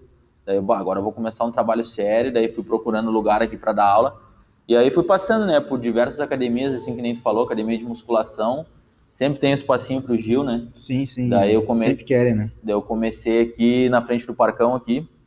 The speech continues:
Speaker 1: Ah, era uma academia de um conhecido meu. Eu me lembro que eu cheguei nele ali e pedi uma oportunidade, ele, ah, abriu as portas ali da academia ali, e eu comecei a,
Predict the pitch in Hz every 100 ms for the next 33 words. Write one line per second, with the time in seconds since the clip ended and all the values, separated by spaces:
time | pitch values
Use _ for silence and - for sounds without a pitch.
0 | _ _ _ _ _ _ - 98 98 98
1 | 98 101 101 107 107 110 110 107 110 -
2 | 110 107 104 131 113 - _ _ _ -
3 | 95 98 101 98 104 107 101 107 107 110
4 | 113 107 107 113 113 110 110 104 110 107
5 | 110 113 110 101 101 120 131 123 104 101
6 | 104 101 101 - - _ _ _ _ _
7 | 98 95 98 95 110 110 107 107 110 104
8 | 104 104 104 104 104 110 107 104 117 -
9 | - _ _ - 104 98 107 107 - 113
10 | 117 113 110 110 110